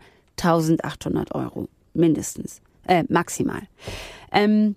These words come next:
so, und diese Summe soll jetzt runtergesetzt werden auf hundertfünfzigtausend Euro. Und da sind viele gerade gut ausgebildete Frauen, AkademikerInnen auf die Barrikaden gegangen, weil für Paare bedeutet es ungefähr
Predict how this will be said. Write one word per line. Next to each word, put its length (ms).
so, 180
und 280
diese 280
Summe 240
soll 140
jetzt 240
runtergesetzt 640
werden 280
auf 220
hundertfünfzigtausend 1500
Euro. 460
Und 360
da 300
sind 600
viele 960
gerade 840
gut 440
ausgebildete 880
Frauen, 540
AkademikerInnen 1000
auf 120
die 120
Barrikaden 640
gegangen, 480
weil 280
für 200
Paare 380
bedeutet 560
es 160
ungefähr 680